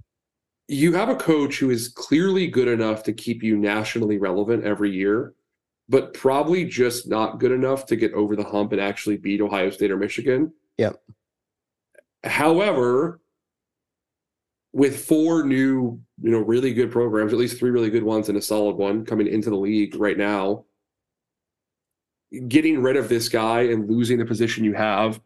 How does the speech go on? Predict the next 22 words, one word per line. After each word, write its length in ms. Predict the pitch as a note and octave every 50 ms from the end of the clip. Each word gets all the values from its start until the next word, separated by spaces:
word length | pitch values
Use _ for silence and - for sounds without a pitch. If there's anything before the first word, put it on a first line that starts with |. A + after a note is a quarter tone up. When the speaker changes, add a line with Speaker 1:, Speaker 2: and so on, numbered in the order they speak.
| _ _ - - - _ _ _ _ _ -
Speaker 1:
to 100 | - C3+
switch 300 | C3 - D3+ C#3 - -
it 60 | A2+
up 340 | A#2+ B2+ A#2 A2+ A2 - _ _ -
is 140 | B2 B2+ A2+
probably 420 | A#2+ - - D#3+ C#3 C3+ C#3 C#3+ D3
not 120 | C#3+ C3
a 40 | B2+
good 120 | B2+ C#3
idea 320 | C3 B2 A2+ A2+ B2 B2+ B2+
for 140 | B2+ C3+
you, 260 | B2+ C3 C#3 A3 C#4 C4+ - - _ _ -
uh, 260 | C3+ C3 B2+ C3 -
especially 400 | - - - - E3 D#3+ - E3+
with 80 | D#3 C#3
Speaker 2:
Especially 240 | B2+ - G3 D#3 C3 B2
Speaker 1:
schedules 200 | G#3+ C3 B2 -
changing. 500 | - - B2 A#2 A#2 A2 B2 A#2+ A#2 A#2+ -
Yeah. 380 | - - A2+ A2+ A2 G#2+ A2 G#2+ - _ _ -
Speaker 2:
And 100 | - G#3+
especially, 460 | A3+ G#3+ - A3+ A#3 A#3 - - B3+
like, 280 | A#3+ G#3+ D#3+ C3 - -